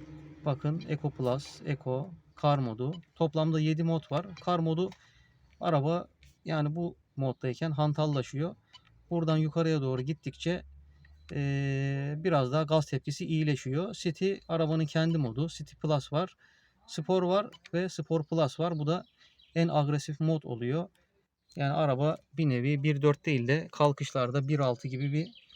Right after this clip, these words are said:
his veriyor. Güç artışı değil, sadece anlık, e, tepkiler, anlık hızlanmaları iyileştiriyor. Bu şekilde aracımıza hayırlı olsun, güle güle kullansın. Arıza yapacak bir sistem değil kolay kolay. Araca bir,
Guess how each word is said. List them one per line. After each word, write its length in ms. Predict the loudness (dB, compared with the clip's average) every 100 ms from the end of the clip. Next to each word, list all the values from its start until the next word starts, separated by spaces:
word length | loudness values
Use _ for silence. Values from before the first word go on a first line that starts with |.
| -20 -8 -4
his 200 | -2 -2
veriyor. 420 | -2 0 -2 0
Güç 200 | 0 6
artışı 380 | 6 4 -2 2
değil, 180 | 2 4
sadece 600 | 6 6 6 2 0 -2 -18 _ _ _ _ 6
anlık, 560 | 8 8 4 -2 -18 _ _ 0
e, 760 | 2 4 4 4 4 4 2 4
tepkiler, 440 | 2 4 4 6
anlık 340 | 6 4 4
hızlanmaları 560 | 2 6 6 6 4 4
iyileştiriyor. 680 | 0 0 -2 -2 -2 -2 -4 -10 -20 -20 -20 _ -4
Bu 60 |
şekilde 600 | -2 0 0 4 4 2 -6 _ -20 -20 -20 -20 _ _ _ _
aracımıza 580 | 2 4 4 2 2 2
hayırlı 320 | 2 4 4
olsun, 440 | 2 2 -4 -2 0
güle 160 | 2
güle 180 | 2 2
kullansın. 480 | 0 0 0 0 2
Arıza 380 | 6 6 6 4
yapacak 380 | 4 2 0 -4
bir 60 |
sistem 420 | -4 -2 2 4
değil 100 | 2
kolay 340 | 2 4 4 4
kolay. 240 | 2 2
Araca 340 | 2 2 2 2
bir, 180 | 0